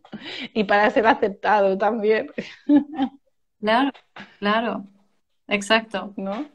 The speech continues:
Speaker 2: Mm.
Speaker 1: Mm.
Speaker 2: Mm.
Speaker 1: Mm. Sí, sí. Yo me parece súper fundamental ponerle palabras a esto.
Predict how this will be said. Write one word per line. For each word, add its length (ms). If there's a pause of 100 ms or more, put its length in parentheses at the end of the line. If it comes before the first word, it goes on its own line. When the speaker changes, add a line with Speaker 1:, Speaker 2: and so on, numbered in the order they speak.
(240)
Speaker 2:
Mm. 240 (340)
Speaker 1:
Mm. 260
Speaker 2:
Mm. 240 (460)
Speaker 1:
Mm. 340 (720)
Sí, 460
sí. 500 (480)
Yo 400
me 120
parece 380
súper 320
fundamental 600
ponerle 380
palabras 540
a 120
esto. 540